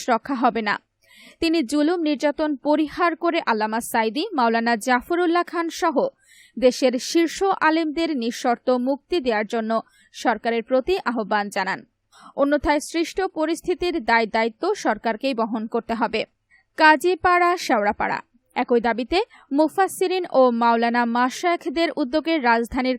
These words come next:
কাজীপাড়া ও শেওড়াপাড়ায় এক বিক্ষোভ মিছিল ও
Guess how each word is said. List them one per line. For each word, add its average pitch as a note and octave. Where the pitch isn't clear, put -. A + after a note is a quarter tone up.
কাজীপাড়া D#4+
ও A#3+
শেওড়াপাড়ায় C#4+
এক B3+
বিক্ষোভ C#4+
মিছিল E4+
ও A#3